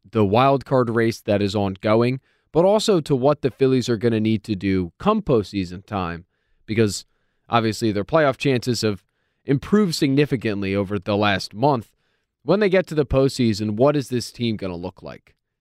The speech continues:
Because, yes, they have to battle for those wild card spots, and, and they're gonna need to get to number one in order to host that first series. But I think we can all agree that when the Phillies drop a series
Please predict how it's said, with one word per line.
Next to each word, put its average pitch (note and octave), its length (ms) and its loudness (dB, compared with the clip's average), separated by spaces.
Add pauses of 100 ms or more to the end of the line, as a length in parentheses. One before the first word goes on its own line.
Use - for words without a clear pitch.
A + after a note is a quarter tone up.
(120)
Because, A#2 540 0 (360)
yes, D#3+ 480 0 (680)
they C#3 120 4
have C#3+ 220 0
to C#3+ 80 -4
battle C3+ 340 0
for C3+ 140 -6
those B2+ 200 2
wild A#2 280 2
card A2+ 200 0
spots, A2 460 -2
and, G2 260 -10
and A2+ 160 -8
they're A2 120 0
gonna G#2 180 0
need C3 280 2
to C3 100 0
get A#2 200 2
to A#2 120 -8
number G2 260 -4
one C3 460 0 (180)
in - 80 -8
order G#2+ 240 2
to G2 140 0
host A#2+ 260 0
that A2 220 0
first G#2+ 280 -2
series. G2 440 -4 (240)
But C#3+ 260 0 (420)
I G3 140 2
think F#3 320 -2
we C#3+ 220 0
can D3 180 0
all A#2+ 300 2
agree G2+ 600 -10 (640)
that D3 140 2
when D3 100 0
the C#3+ 80 2
Phillies G3 460 0
drop C#3 400 0
a C3 60 -4
series F#2+ 580 -4